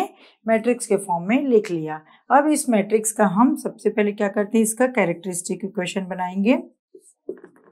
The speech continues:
इसका जब कैरेक्टरिस्टिक इक्वेशन बनाएंगे तो क्या बनेगा? ज़ीरो माइनस लैम्डा वन, वन, वन, ज़ीरो माइनस लैम्डा वन, वन, वन, ज़ीरो माइनस lambda is equal to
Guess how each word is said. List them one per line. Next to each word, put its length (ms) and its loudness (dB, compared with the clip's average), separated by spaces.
इसका 260 2
जब 200 2
कैरेक्टरिस्टिक 720 -2
इक्वेशन 400 -2
बनाएंगे 260 -2
तो 120 -2
क्या 180 -6
बनेगा? 400 0
ज़ीरो 360 6
माइनस 420 2
लैम्डा 360 -2
वन, 440 -2
वन, 440 0
वन, 340 4
ज़ीरो 380 2
माइनस 480 0
लैम्डा 380 -2
वन, 500 -2
वन, 380 2
वन, 380 4
ज़ीरो 400 -6
माइनस 540 -4
lambda 500 2
is 220 -2
equal 320 -4
to 160 0